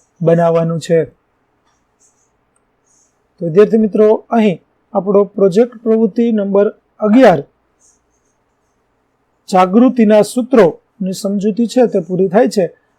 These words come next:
આગળની પ્રોજેક્ટ પ્રવૃત્તિના વીડિયો મેળવવા માટે મારી ચેનલને જરૂરથી સબસ્ક્રાઇબ કરો,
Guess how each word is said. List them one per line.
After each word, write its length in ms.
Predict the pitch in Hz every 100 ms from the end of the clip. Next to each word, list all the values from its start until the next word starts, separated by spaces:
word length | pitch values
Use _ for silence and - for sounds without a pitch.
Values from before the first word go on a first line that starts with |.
| _
આગળની 400 | 190 196 254 254
પ્રોજેક્ટ 440 | 226 226 202 240 -
પ્રવૃત્તિના 500 | 226 208 233 226 226
વીડિયો 320 | 208 220 220
મેળવવા 320 | 220 220 220
માટે 280 | 214 208 220
મારી 240 | 202 165
ચેનલને 480 | 147 165 170 165 165
જરૂરથી 420 | 143 165 202 233
સબસ્ક્રાઇબ 480 | 220 220 - 214 214
કરો, 280 | 180 214